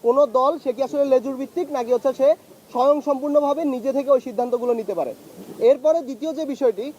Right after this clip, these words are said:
সেটি হচ্ছে নেতা নির্বাচন। আমরা দেখেছি বাংলাদেশের অনেকগুলো রাজনৈতিক দলের মধ্যেই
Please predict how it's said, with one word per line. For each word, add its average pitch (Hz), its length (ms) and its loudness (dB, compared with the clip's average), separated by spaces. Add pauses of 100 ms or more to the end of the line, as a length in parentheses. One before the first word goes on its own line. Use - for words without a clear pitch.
(300)
সেটি 262 240 2
হচ্ছে 294 340 0 (220)
নেতা 254 260 4
নির্বাচন। 220 420 -2 (360)
আমরা 254 220 4
দেখেছি 302 380 -4
বাংলাদেশের 262 600 2 (340)
অনেকগুলো 294 500 2
রাজনৈতিক 240 580 -4
দলের 254 260 4
মধ্যেই 269 420 0